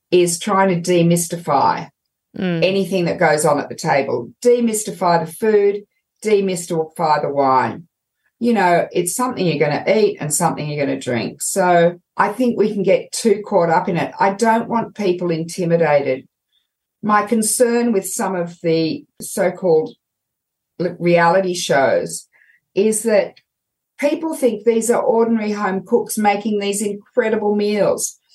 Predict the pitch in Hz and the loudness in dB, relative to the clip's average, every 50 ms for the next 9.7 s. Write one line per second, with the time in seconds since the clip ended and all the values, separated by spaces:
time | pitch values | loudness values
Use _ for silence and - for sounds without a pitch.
0 | _ _ _ _ _ _ - 226 226 226 233 226 - 233 233 233 285 285 285 - | _ _ _ _ _ _ 0 0 2 2 0 2 2 0 2 4 2 0 0 2
1 | - 214 190 185 175 180 185 190 - 226 196 170 165 - 196 165 160 - - 202 | 2 2 2 2 2 2 2 2 2 2 2 0 2 0 0 0 0 -2 -4 -8
2 | 190 180 - - 196 196 190 185 190 - - - 196 190 - 226 208 208 196 190 | -10 -8 -4 0 2 2 4 2 2 -2 -2 -2 -4 -4 -4 -6 -4 -2 -2 -2
3 | 180 180 175 175 202 196 - - 196 190 - - - 160 160 170 185 190 165 - | -2 -4 -4 -6 -6 -4 -4 -4 -4 -4 -6 -6 -4 -2 0 0 2 2 0 0
4 | - - _ _ _ _ _ _ _ _ _ _ _ _ - - - 233 254 269 | -2 -6 _ _ _ _ _ _ _ _ _ _ _ _ -6 0 2 2 4 4
5 | 277 277 285 262 240 226 214 - - 208 202 185 185 208 220 220 - - 180 165 | 2 2 2 2 2 0 -2 -4 -4 -4 -2 0 0 0 0 -2 -2 0 0 0
6 | 156 151 - - 127 - - - - - _ _ _ - 202 220 226 220 233 269 | 0 0 0 0 0 0 -2 -6 -12 -20 _ _ _ -2 0 0 0 2 2 2
7 | 285 320 339 330 254 214 185 160 143 139 - - - 214 220 214 214 214 - 226 | 2 2 0 0 0 0 0 0 0 0 -2 -4 -4 -2 0 0 0 0 0 0
8 | 202 190 - 233 220 - - - - 262 247 240 233 220 214 190 175 175 170 - | 0 0 -2 -4 -4 -4 -6 -2 2 4 4 4 4 2 -2 -2 -4 -4 -4 -2
9 | 170 147 143 139 - 139 123 120 113 - - - - | -2 -2 -2 -2 -6 -8 -8 -8 -8 -12 -14 -14 -16